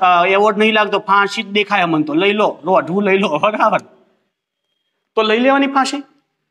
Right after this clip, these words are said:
ના, હજી નહીં લેવાની. વિચાર કરો કેટલું ન્યાયતંત્ર, કેટલી બધી તમને સવલત આપે. હજી કીધું, તમે એક હજી પિટિશન આવે, જેને કેમ આવે? ક્યુરેટિવ પિટિશન. કઈ પિટિશન કહેવાય? ક્યુરેટિવ પિટિશન,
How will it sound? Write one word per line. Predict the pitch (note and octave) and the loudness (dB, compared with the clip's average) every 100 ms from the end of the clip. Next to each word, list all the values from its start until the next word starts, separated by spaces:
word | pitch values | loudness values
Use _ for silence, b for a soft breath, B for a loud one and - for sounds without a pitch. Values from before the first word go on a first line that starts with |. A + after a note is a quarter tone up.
| _ _ _ _ _ _ _ _ - | _ _ _ _ _ _ _ _ -6
ના, | E3 - | -6 -4
હજી | - F#3 | -6 -4
નહીં | A#3+ A#3+ | -2 0
લેવાની. | A#3 F#3+ C#3+ - | 0 0 -2 -4
વિચાર | F3+ A3 G#3+ | -4 -2 0
કરો | A3 G3+ | 0 0
કેટલું | G#3+ G#3 A3+ | -2 -4 -4
ન્યાયતંત્ર, | G3 G#3+ G#3+ G#3+ G#3 | 0 0 0 0 -2
કેટલી | G3+ G#3 A3 | -2 -4 -2
બધી | G#3+ G#3+ | -2 0
તમને | G#3+ G#3+ | 0 0
સવલત | G#3 G3 G3+ | 0 0 2
આપે. | F#3+ E3+ C#3+ - b b b | 0 0 -4 -10 b b b
હજી | G3 A3 | -2 0
કીધું, | C4+ C4+ B3+ B B - | 0 2 0 B B -2
તમે | B3 C4 | 0 -2
એક | B3+ | -2
હજી | F3+ B3+ | -2 -4
પિટિશન | - - A#3 B3 B3+ | -4 -4 -2 -2 0
આવે, | A#3 B3 | 0 0
જેને | A3 A3+ | 0 0
કેમ | A#3 A3+ | 0 0
આવે? | A3 G#3 A#3 B3+ B _ - | 2 2 0 -2 B _ -6
ક્યુરેટિવ | B3+ C4 C#4 - C4 | -2 0 -2 -2 -2
પિટિશન. | B3+ F#3+ F3 - - _ _ _ _ _ _ _ | -4 -6 -6 -8 -10 _ _ _ _ _ _ _
કઈ | G#3+ | -10
પિટિશન | A3+ A3+ A3+ B3 | -8 -6 -4 -4
કહેવાય? | A#3 A3 G#3 A#3 | -2 0 2 0
ક્યુરેટિવ | A#3 - - A#3+ A#3+ B3+ B3 | -4 -14 -6 -2 0 0 -2
પિટિશન, | A#3+ A3 G#3 A3 | -2 -2 -2 -2